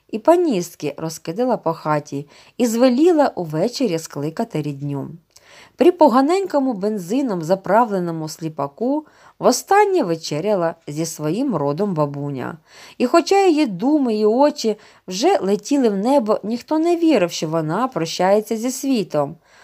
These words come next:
Адже і мастила, і прибирала сьогодні в хаті, і нічого, крім душі,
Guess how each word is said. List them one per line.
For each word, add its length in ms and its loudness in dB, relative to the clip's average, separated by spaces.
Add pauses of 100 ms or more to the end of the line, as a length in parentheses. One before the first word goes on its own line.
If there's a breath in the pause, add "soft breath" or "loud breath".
(180 soft breath)
Адже 340 4
і 60 4
мастила, 640 2
і 60 6
прибирала 680 4
сьогодні 460 -2
в 80 -8
хаті, 520 0 (280 soft breath)
і 120 -4
нічого, 560 0
крім 260 -4
душі, 560 -4